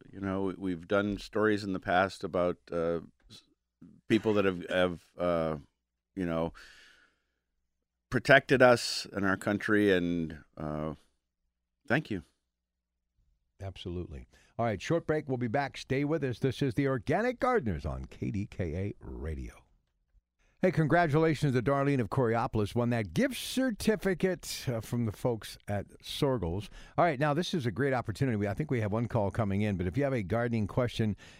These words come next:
Speaker 2: and, you know, you're like the many fans of this show, you get that busy signal and you're like, "Come on." Well, now if you call, you won't get a busy signal, and you'll, uh, have immediate access to Doug and Jess to get all those calls answered.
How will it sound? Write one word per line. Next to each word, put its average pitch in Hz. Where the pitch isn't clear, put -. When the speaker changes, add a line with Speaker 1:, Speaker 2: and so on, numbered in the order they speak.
Speaker 2:
and, 113
you 113
know, 110
you're 120
like 127
the 113
many 120
fans 117
of 104
this 101
show, 120
you 113
get 110
that 90
busy 113
signal 117
and 104
you're 92
like, 78
"Come 170
on." 117
Well, 95
now 107
if 135
you 131
call, 156
you 117
won't 202
get 185
a 107
busy 82
signal, 110
and 98
you'll, 104
uh, 95
have 95
immediate 101
access 95
to -
Doug 90
and 82
Jess 90
to -
get 92
all 90
those 85
calls 85
answered. 98